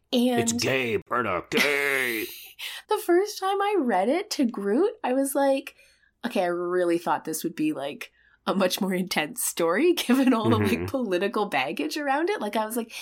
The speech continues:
Speaker 1: "Surely it's not just that the penguins are gay, right? Like, there's gotta be more to it." That,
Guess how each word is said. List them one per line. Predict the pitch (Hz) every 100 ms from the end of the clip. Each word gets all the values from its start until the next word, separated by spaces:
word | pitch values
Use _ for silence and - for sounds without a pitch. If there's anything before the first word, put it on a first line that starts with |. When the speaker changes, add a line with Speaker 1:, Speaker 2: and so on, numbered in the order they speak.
| -
Speaker 1:
"Surely | - 269 349 349
it's | -
not | 208 202 -
just | - 180 160 -
that | - -
the | 151
penguins | 180 156 147 143 139
are | -
gay, | 156 127 87
right? | 98 131 185 226
Like, | 175 - - -
there's | 220 262
gotta | 247 226 277 190
be | 175
more | 170 170 147 -
to | 302 339
it." | - -
That, | 156